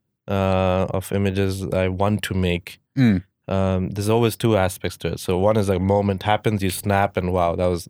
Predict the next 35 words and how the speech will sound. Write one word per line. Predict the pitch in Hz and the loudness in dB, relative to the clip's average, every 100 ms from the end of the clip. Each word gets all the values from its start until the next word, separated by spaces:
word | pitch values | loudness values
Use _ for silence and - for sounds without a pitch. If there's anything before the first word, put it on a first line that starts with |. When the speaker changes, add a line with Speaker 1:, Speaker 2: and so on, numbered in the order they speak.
| - | -10
Speaker 1:
that. | - - - | -10 -10 -2
Speaker 2:
You | 117 110 | 0 2
happen | 117 - 117 | 0 0 0
to | 107 | 2
be | 104 | 2
at | 98 | 2
the | 101 | 2
right | 95 95 | 2 2
place | 107 95 | 0 2
at | 95 | 2
Speaker 1:
I | |
Speaker 2:
the | 95 | 4
right | 92 | 4
Speaker 1:
happen | 104 104 - | 4 2 2
Speaker 2:
time. | 95 85 | 0 2
Speaker 1:
to | 110 | 0
be | 110 | 2
at | |
the | 107 | 2
right | 104 101 | 2 2
place, | 107 98 | -2 0
right | 98 95 | 0 0
time, | - 98 95 95 95 92 | 2 2 2 0 -2 0
right | 92 - | 0 0
light, | 90 90 90 | 0 0 0
everything. | 90 90 90 90 90 - | -2 -2 -2 -4 -4 -2
Speaker 2:
But | 123 | 0
that's | 151 156 | 2 0
probably | - 123 110 | 0 2 2
one | 107 117 123 | 2 2 4
out | 117 107 | 2 2
of | 98 | 2
a | |
hundred | 107 104 92 | 2 0 0
shots. | - 82 - - | 0 0 -4 -6